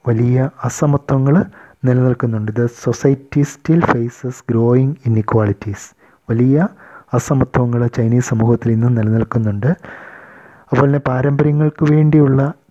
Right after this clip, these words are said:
ചില മുറവിളി-, മുറവിളികൾ പല ഭാഗത്തു നിന്നും ചൈനയിൽ പലപ്പോഴും ഉണ്ടാകാറുണ്ട്. പക്ഷേ ട്രഡീഷന് വേണ്ടിയുള്ള ഈ നിലപാടുകളെ ചൈനീസ് ഭരണകൂടം ശക്തമായിട്ട് അടിച്ചമർത്തുന്നു. ഇപ്പോൾ ഇത്രയും കാര്യങ്ങളാണ്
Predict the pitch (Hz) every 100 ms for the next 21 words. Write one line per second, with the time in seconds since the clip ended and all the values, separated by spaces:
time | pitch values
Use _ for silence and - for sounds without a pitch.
0 | - 131 123 139 127 120 123 131 131 156
1 | 135 123 147 139 123 123 123 127 135 120
2 | 117 120 120 123 131 - 131 139 165 226
3 | - - - - _ - 131 131 135 135
4 | 143 165 - 120 - 127 131 117 117 139
5 | 147 127 101 104 123 - 139 151 - -
6 | - - - 139 165 180 - 170 143 127
7 | 123 117 113 98 - _ _ _ _ _
8 | _ _ 127 131 156 349 - _ _ _
9 | 117 117 135 127 120 117 117 156 - -
10 | _ _ - 120 120 135 - 120 117 113
11 | 113 110 - - 123 113 107 107 - 196
12 | - - _ - - _ _ 117 107 -
13 | 104 104 - 101 101 - _ _ _ _
14 | - - - 123 120 - 127 123 113 120
15 | 120 113 107